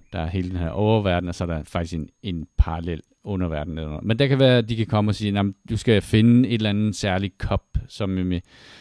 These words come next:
som jeg har brug for, og det er en drage, der har taget den," eller hvad det nu kan. Så man får sådan nogle quests og nogle story beats, som, øh, som jeg synes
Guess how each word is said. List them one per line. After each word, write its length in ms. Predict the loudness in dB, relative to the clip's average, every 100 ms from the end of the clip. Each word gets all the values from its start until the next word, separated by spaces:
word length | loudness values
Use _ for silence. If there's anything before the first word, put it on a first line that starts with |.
| -12
som 180 | -4 -2
jeg 120 | 0
har 80 | -2
brug 220 | -4 -4
for, 120 | -2
og 80 | 0
det 60 | 0
er 40 |
en 60 | -2
drage, 420 | 0 2 4 2
der 80 | 0
har 100 | -6
taget 380 | -6 -4 -4 -6
den," 120 | -8
eller 160 | -8
hvad 140 | -8 -8
det 80 | -8
nu 140 | -8
kan. 180 | -8 -10 _ -20 -14
Så 120 | -2 0
man 100 | 2
får 140 | 2
sådan 100 | 2 0
nogle 60 | 0
quests 280 | -2 -4
og 100 | -10
nogle 200 | -6 -8
story 280 | -6 -2 -2 -4
beats, 200 | -8 -6
som, 220 | -4 -2
øh, 280 | 0 -2 -4
som 160 | -2 0
jeg 80 |
synes 280 | 0 -2 -4